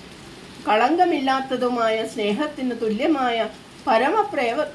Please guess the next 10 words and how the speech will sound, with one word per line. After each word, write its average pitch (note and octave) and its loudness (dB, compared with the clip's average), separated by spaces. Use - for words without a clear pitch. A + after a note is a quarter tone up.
പ്രേമത്താൽ A#3+ 2
എന്നെ G#3+ -2
അവളിലേക്ക് A3+ 2
ബന്ധിച്ചിരിക്കുന്നു." G3+ -2
അടുത്ത G3 -2
ദിവസം A#3 0
വൈകുന്നേരം A#3 2
ഭജന A3 0
അവസാനിക്കാറായപ്പോൾ A#3+ 2
അമ്മ G3+ -2